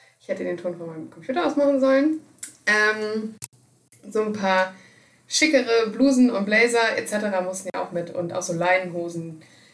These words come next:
Die habe ich alle gerollt. Es passte sehr viel in diesen Koffer rein und es ist alles gerade mitgekommen.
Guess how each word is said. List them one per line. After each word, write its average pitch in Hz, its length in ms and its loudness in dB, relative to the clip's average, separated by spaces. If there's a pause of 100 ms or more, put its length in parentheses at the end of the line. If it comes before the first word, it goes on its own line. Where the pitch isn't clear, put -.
(140)
Die 277 60 2
habe 285 80 4
ich - 100 -4
alle 269 120 4
gerollt. 202 420 2
Es - 120 -8
passte 202 300 -14
sehr 190 240 -4
viel 233 200 -4
in 208 100 -2
diesen 196 180 -6
Koffer 175 340 -12
rein 190 360 -2
und 202 580 -4
es 185 160 -8
ist - 180 -14
alles 254 180 -8
gerade 311 200 2
mitgekommen. 160 540 -2